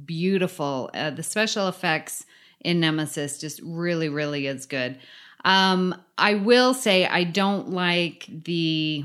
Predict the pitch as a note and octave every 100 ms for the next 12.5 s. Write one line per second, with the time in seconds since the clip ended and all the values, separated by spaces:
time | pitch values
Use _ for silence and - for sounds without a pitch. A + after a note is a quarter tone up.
0 | D3 _ _ D#3 D#3+ D3 D3 D3 - _
1 | - - G3 G3 F3+ F#3 F3+ F3+ F3 E3+
2 | - - F3+ F#3 F3+ E3+ E3 - E3+ E3+
3 | F3 F3+ - - D#3+ D#3+ D#3 D3 D3+ D#3
4 | D3+ D#3 F3 E3+ E3+ E3 - D#3+ D#3+ E3
5 | - - _ _ _ _ _ _ D#3 E3+
6 | D3+ - D3 _ - - F#3+ E3+ E3 E3
7 | D#3 D3+ F3 D#3 D3+ D#3 C#3+ C3+ - D3
8 | C#3 C3+ C3 C#3+ D#3 D3+ - _ E3 D3+
9 | C#3 C3+ E3 D3 E3+ E3 D#3+ D3 D3 D3+
10 | D3+ C#3+ C#3 B2+ C3 - - C#3 C#3 C#3+
11 | D3 C#3+ C3+ C#3+ - C3 - C3+ C3 C#3+
12 | C#3 C3+ C3+ G2+